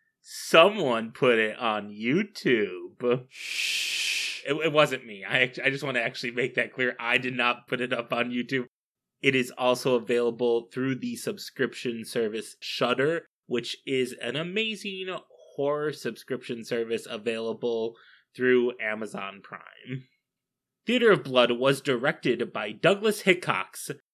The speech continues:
Speaker 1: and was released in the heyday of the horror comedy.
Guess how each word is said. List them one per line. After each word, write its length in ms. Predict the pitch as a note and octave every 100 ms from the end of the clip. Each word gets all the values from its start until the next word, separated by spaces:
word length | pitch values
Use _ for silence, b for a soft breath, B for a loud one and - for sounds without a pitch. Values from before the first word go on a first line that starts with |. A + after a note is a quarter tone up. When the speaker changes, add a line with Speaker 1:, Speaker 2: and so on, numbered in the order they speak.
| -
Speaker 1:
and 400 | F#3+ F3 A#2+ A#2+ B2+
was 200 | B2+ B2
released 460 | B2+ D3+ F3 - -
in 140 | C#3+
the 120 | E3
heyday 640 | E3 - G#3+ G#3+ G3+ F#3+ G3 -
of 480 | G3+ A#3 D3+ B2
the 160 | - C3+
horror 320 | C3 B2+ A#2
comedy. 800 | - C#3+ C#3+ C3+ F#2+ F2 C3+ C3+